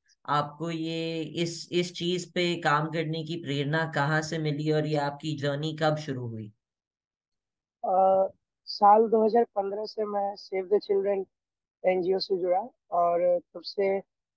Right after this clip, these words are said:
Speaker 2: अ, environment और आपदा और प-, अ, safety, इन्हीं सब चीज़ों पे वो लोग का mainly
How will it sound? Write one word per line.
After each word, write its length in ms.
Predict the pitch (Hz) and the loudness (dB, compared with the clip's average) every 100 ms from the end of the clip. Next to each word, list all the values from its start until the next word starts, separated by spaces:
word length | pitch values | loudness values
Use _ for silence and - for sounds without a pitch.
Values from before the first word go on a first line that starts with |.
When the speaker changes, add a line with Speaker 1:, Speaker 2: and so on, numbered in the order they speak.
| _ | _
Speaker 2:
अ, 240 | 180 175 - | 0 2 0
environment 840 | 190 185 180 185 185 190 190 190 196 | -2 0 2 2 0 -4 -4 -6 -2
और 520 | 185 - 175 170 170 | -2 0 0 0 0
आपदा 720 | - 180 - 165 180 180 180 - _ _ _ - | 0 -2 -2 0 4 4 2 -6 _ _ _ -8
और 540 | 170 170 170 175 170 - - | -4 -2 0 0 -2 -4 0
प-, 500 | 190 196 180 170 175 | 0 2 0 -2 -4
अ, 20 | - _ | -12 _
safety, 680 | - - 202 _ 214 214 - _ _ _ _ - | -8 -2 -2 _ 2 2 -2 _ _ _ _ 0
इन्हीं 220 | 214 240 | 2 2
सब 360 | 226 220 220 208 | 2 2 4 4
चीज़ों 280 | - 196 208 | 0 0 0
पे 400 | - 208 190 _ _ _ 190 | 2 -2 -2 _ _ _ -2
वो 120 | 208 | 0
लोग 160 | 208 | 0
का 120 | 190 202 | 0 -4
mainly 380 | 196 190 196 | -2 -2 0